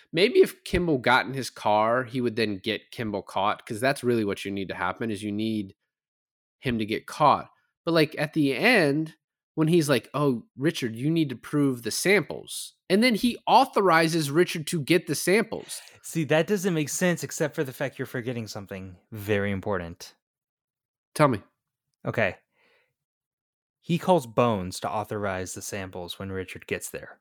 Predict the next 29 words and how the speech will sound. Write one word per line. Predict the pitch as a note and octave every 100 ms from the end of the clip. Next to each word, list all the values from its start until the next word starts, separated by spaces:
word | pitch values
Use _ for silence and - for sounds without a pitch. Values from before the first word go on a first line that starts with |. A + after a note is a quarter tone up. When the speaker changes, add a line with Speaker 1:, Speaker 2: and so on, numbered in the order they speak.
| _
Speaker 2:
correct? | - F#2+ E3+ - - _ _ _ _ -
Speaker 1:
Mm-hmm. | A2 A#2 D3+ - _ _ _ _
Speaker 2:
You | C#3
know | A2+
who | A2 G#2
he | G2
also | F#2 - C3
calls? | D#3 D#3 F3 - - _ _ _ _ _ _ _ _ _ _ _ _ _ _ _ -
The | A2+ G#2+
Speaker 1:
Yeah, | A2+ A#2 A2
Speaker 2:
one-armed | G#2+
man | A2 G#2 G2
to | F2+
go | G2+ A#2 A2
Speaker 1:
to |
Speaker 2:
there | G#2 F#2
and | B3
Speaker 1:
kill |
Speaker 2:
kill | F#3+ G2+ F#2+
Speaker 1:
him. |
Speaker 2:
him. | E2+ F2 _ _ _ _ _ _ _ _ _ _ _ _ _ _ _ _ _ _
Speaker 1:
I, | D#3+ D3 - -
I'm | C#3+ F#3
not | G3+
forgetting | - A#2 D#3 G#3 E3
it, | B2+
it's | A#2+
just, | C#3+ - D3+
like, | C3 -